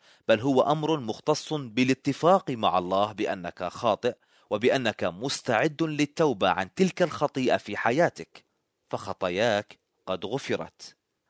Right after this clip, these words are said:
فكما تعلمون، فإن يسوع دفع أجرة جميع خطاياي، لذلك لا حاجة إلى أن أدفعها مرة أخرى. ونقرأ في رسالة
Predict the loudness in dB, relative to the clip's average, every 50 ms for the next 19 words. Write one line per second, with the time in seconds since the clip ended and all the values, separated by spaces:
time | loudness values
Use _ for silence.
0 | _ -12 -8 0 0 0 2 0 -4 -4 -6 -8 -6 -8 -8 -6 -6 -4 -4 -6
1 | -8 -10 _ _ _ _ _ _ _ -4 -2 -2 -2 -2 -2 -4 -4 -4 -4 -4
2 | -2 -2 -2 -2 -2 -2 -2 -2 -2 -2 0 -2 0 0 -2 -4 -6 -10 _ -8
3 | -8 -8 -6 -6 -4 -4 -6 -4 -4 -4 -4 -4 -4 -6 -8 -8 -6 -8 -8 -8
4 | -10 -12 -10 -12 -10 -6 -6 -6 -4 -4 -6 -8 -10 -12 _ _ _ _ _ _
5 | _ _ _ -12 -8 -2 0 0 0 -2 -4 -6 -6 -4 -4 -6 -8 _ _ _
6 | _ _ _ _ _ -6 -4 -2 -2 0 0 0 0 0 0 -4 -4 -4 -4 -2
7 | -2 -2 -4 -6 _ -4 -2 -2 0 -2 -2 -2 -4 -8 -10 -10 -14 -14 _ -8
8 | -4 -4 -2 0 0 -2 -2 -6 -6 -6 -6 -6 -8 -8 -8 -10 -14 -14 -18 -16
9 | -14 -14 -14 -16 _ _ _ _ _ _ _ _ _ _ _ _ _ _ _ _
10 | -2 0 2 2 2 2 4 2 2 2 0 -4 -4 -6 -8 _ _ _ _ -8
11 | -4 -2 0 0 0 -2 -4 -4 -4 0 0 0 0 -2